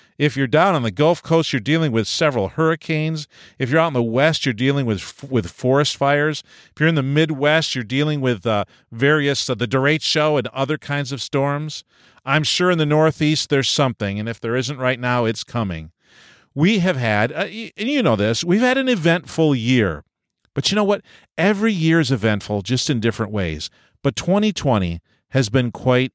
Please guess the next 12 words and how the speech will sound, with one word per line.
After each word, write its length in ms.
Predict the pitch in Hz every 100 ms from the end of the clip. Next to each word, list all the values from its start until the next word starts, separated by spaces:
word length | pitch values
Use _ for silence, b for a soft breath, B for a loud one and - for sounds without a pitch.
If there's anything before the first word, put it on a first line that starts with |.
| -
eventful. 640 | 117 95 101 90 - 73 - _ b b b b
And 320 | 143 135 131 - -
I'd 140 | 151
like 160 | 202 180
to 80 | 143
talk 340 | 147 147 -
about 360 | 143 117 131 135
a 60 | 120
lot 440 | 107 117 127 - -
of 400 | 110 101 95 110
that 200 | 110 107
stuff 360 | - 120 110